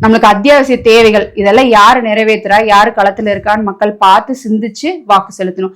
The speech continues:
அதே மாதிரி இந்த நோட்டாக்கு வாக்கு செலுத்துறவங்க இருக்காங்க இல்லைங்களா, அவங்க வந்து, "இன்னும் இந்த ரெண்டு கட்சியுமே எனக்கு பிடிக்கல",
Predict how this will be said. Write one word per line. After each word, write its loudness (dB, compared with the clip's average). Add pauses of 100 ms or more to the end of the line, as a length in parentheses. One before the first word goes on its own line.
(200)
அதே 2
மாதிரி 0
இந்த 0
நோட்டாக்கு 2
வாக்கு -2
செலுத்துறவங்க -2
இருக்காங்க -2
இல்லைங்களா, 0 (380)
அவங்க 2
வந்து, -2 (460)
"இன்னும் 4
இந்த 4
ரெண்டு 2
கட்சியுமே 2
எனக்கு 2
பிடிக்கல", 0